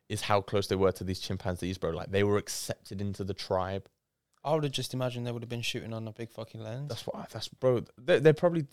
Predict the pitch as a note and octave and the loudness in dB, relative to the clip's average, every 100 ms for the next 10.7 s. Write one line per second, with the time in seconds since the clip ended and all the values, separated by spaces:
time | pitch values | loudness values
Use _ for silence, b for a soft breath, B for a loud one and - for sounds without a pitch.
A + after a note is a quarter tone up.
0 | - - - C3 D3+ C#3+ B2 C3 C3+ - | -16 -18 -6 -2 0 0 -2 -2 -6 -6
1 | - A2+ A2+ A2+ A2 G2+ G#2 A2 G#2+ G2+ | -6 -2 2 2 4 2 4 4 4 0
2 | G2+ - G#2+ - A2 G#2+ G#2 G2 G#2+ - | -4 -8 -10 -2 2 2 0 -4 -8 -8
3 | - G2+ G2 G2 F#2+ - _ A#2+ A#2 G#2+ | -6 -6 -4 -4 -4 -8 _ -20 -8 -4
4 | G#2+ G2 G2 F#2 F2 - _ _ _ _ | -4 -4 -2 -2 0 -4 _ _ _ _
5 | _ _ _ _ _ - - B2 G2+ G2 | _ _ _ _ _ -12 0 4 4 0
6 | - G#2+ A#2+ A#2 G#2 G2+ - - A2 - | -2 0 2 2 2 0 -6 -4 -4 -4
7 | - G#2 G#2+ G2 F#2+ G#2+ G2+ F#2+ - G#2 | -4 -2 -2 -2 -2 -2 -4 -6 -6 -6
8 | - - G2+ G2 G2 F#2+ - - _ _ | -8 -8 -4 2 2 2 -6 -10 _ _
9 | A#2+ A2+ - A2 G#2 G2+ - A2 G2 F#2 | -2 -2 0 6 6 4 -4 -2 -2 -2
10 | G2+ F#2+ G2 F#2 F#2 F#2 | 2 2 2 -2 -4 -6